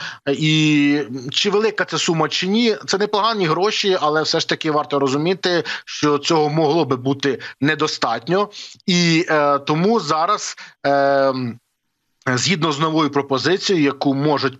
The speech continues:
підтримати міністри, е, оборони Північно-Атлантичного альянсу на зустрічі, е, в Брюсселі, е, члени, е, блоку зобов'язуються витрачати щонайменше сорок мільярдів євро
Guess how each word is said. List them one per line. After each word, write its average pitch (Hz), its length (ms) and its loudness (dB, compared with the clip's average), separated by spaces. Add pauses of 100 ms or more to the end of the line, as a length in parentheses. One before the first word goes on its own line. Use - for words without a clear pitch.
підтримати 151 720 -2
міністри, 160 600 0 (340)
е, 131 40 2
оборони 151 720 0 (200)
Північно-Атлантичного 147 880 0
альянсу 139 380 0
на 135 100 0
зустрічі, 135 640 0 (280)
е, 135 80 0
в 131 420 2
Брюсселі, 143 720 0 (320)
е, 139 320 2
члени, 214 720 0
е, 180 140 2
блоку 175 460 0
зобов'язуються 165 720 0
витрачати 156 380 -2
щонайменше 156 560 -2
сорок 185 500 0
мільярдів 120 600 0
євро 175 440 2